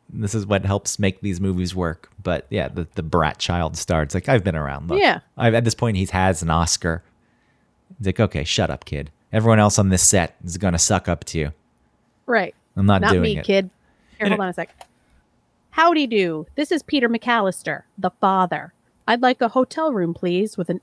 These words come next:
Speaker 2: extra large bed, a T V, and one of those little refrigerators you have to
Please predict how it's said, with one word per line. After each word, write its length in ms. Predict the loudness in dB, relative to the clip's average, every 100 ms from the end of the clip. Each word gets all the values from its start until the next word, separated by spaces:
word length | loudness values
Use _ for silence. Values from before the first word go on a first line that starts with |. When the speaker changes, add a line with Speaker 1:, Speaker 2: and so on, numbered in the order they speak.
| -2
Speaker 2:
extra 340 | -4 -2 -2
large 340 | 0 0 -2
bed, 320 | -2 0 0 -4 _ -20
a 60 |
T 280 | -10 -6 -4
V, 320 | -2 -2 -4 -10 _
and 100 | 0
one 160 | 2 2
of 120 | 2
those 200 | -2 -2
little 240 | -2 -2 -2
refrigerators 840 | -4 -4 -6 -2 -4 -4 -6 -6
you 120 | -4
have 160 | -4
to 100 | -6